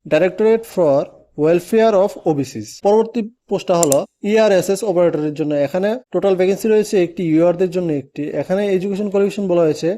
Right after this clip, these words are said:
গ্র্যাজুয়েট হতে হবে any স্ট্রিমের মধ্যে, আর those who passed with physics, chemistry and mathematics in higher secondary education twelve-এর মধ্যে।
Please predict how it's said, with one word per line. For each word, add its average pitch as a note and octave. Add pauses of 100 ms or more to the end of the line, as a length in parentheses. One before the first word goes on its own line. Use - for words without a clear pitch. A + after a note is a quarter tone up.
(220)
গ্র্যাজুয়েট F#3
হতে G#3+
হবে G#3+ (120)
any G3
স্ট্রিমের F#3
মধ্যে, C#3+ (300)
আর C#3+ (160)
those G3+ (100)
who G3+ (280)
passed E3+ (180)
with D#3 (220)
physics, F#3
chemistry G3
and F3
mathematics E3+ (280)
in F3 (240)
higher E3
secondary F#3
education D3 (100)
twelve-এর D3
মধ্যে। G#2